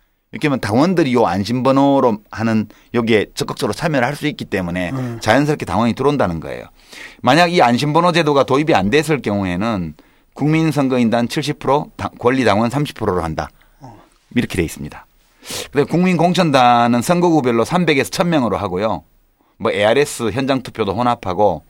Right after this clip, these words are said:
Speaker 1: 뭐 결선 투표도 하고 이제 이렇게 한다. 이게 이제 룰이에요, 룰.
Speaker 2: 음.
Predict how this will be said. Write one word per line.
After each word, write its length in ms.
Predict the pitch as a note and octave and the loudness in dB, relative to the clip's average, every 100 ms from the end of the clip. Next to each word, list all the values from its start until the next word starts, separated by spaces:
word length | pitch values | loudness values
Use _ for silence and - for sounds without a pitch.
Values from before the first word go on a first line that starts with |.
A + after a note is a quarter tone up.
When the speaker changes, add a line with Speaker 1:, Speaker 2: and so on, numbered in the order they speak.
| _ _ _ - | _ _ _ -16
Speaker 1:
뭐 100 | E2 | -4
결선 320 | A#2+ B2 B2+ | 0 0 0
투표도 260 | - G2 F#2 | -2 -2 0
하고 460 | A#2+ G2+ E2 D2 _ _ _ _ - | -2 0 -2 -4 _ _ _ _ -6
이제 120 | F#2+ | -2
이렇게 300 | C3+ C#3+ B2 | 0 0 -2
한다. 340 | A2+ G#2+ E2+ - - _ - | 2 2 0 -6 -20 _ -10
이게 300 | B2+ E3+ D#3 | 0 2 4
이제 160 | B2 | 4
룰이에요, 520 | A2+ G3 C3+ F2+ D#2+ D#2 | 4 4 2 0 -2 -2
룰. 240 | G2 D2 | -2 -4
Speaker 2:
음. 300 | C3+ B2 A#2 | -8 -14 -14